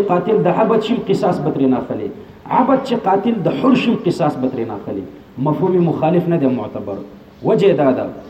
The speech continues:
چې مفهوم مخالف په هغه ځای کې معتبریږي چې د تخصیص به ذکر د پاره بله فایده نه وي. نو چې هیڅ فایده پکې نه وي، نو بیا به ته وایي چې د دې تخصیص به ذکر فایده چې دا د مفهوم مخالف دی.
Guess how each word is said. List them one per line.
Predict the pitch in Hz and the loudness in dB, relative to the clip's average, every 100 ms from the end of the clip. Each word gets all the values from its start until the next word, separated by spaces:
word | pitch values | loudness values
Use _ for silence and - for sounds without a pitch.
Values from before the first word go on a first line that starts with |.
| - - | -20 -16
چې | - | -4
مفهوم | 160 160 156 240 220 196 | 0 0 2 2 4 2
مخالف | - 180 214 220 185 170 147 | 2 2 4 4 4 4 2
په | 160 - | 0 0
هغه | 214 202 | 2 2
ځای | 208 196 | 2 2
کې | 185 | 2
معتبریږي | 165 - 147 151 165 196 143 123 - - - - - | 2 2 0 2 2 2 2 -2 -2 -14 -20 -20 -6
چې | 165 | -2
د | 170 170 | 0 0
تخصیص | 175 - 254 | -2 2 2
به | - 180 123 | 4 0 2
ذکر | 247 - 196 | 2 4 2
د | 190 185 | 2 2
پاره | 170 | 2
بله | 156 190 180 | 4 4 4
فایده | 165 151 160 | 4 2 4
نه | 143 117 | 2 0
وي. | - - - - - - - - - | -4 -14 -20 -20 -20 -20 -20 -20 -8
نو | 180 | -6
چې | 185 220 | -2 2
هیڅ | 262 - 233 | 2 2 0
فایده | 214 254 240 | 2 2 2
پکې | 214 - 240 | 2 4 6
نه | |
وي، | 269 240 165 | 6 4 -2
نو | |
بیا | 160 190 | 2 2
به | 180 | 2
ته | - | 2
وایي | 190 196 160 | 6 6 6
چې | 170 | 2
د | 156 160 | 0 0
دې | 165 156 | 0 -2
تخصیص | 135 - - | -2 -6 0
به | 170 | 0
ذکر | 147 226 220 | 2 0 0
فایده | 196 190 196 202 | 0 2 2 2
چې | 185 | 2
دا | 160 | 2
د | 151 147 | 2 2
مفهوم | 131 147 135 | 0 2 2
مخالف | 123 123 120 131 - | 2 -2 0 0 -2
دی. | - | -10